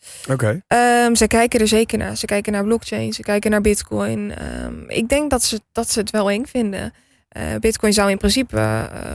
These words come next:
Speaker 2: goed, prima, eh, het huidige, de, de huidige euro kunnen vervangen.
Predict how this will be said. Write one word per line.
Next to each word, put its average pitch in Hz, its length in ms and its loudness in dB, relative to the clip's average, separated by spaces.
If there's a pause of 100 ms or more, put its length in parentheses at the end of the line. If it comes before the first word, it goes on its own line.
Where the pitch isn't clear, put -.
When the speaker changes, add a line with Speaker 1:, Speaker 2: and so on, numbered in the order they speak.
Speaker 2:
goed, - 220 -10 (380)
prima, 220 560 2
eh, - 320 -8
het 208 120 -6
huidige, 202 720 2
de, - 140 -8 (260)
de - 80 -2
huidige - 360 4
euro 269 200 2
kunnen 196 240 2
vervangen. 180 460 -4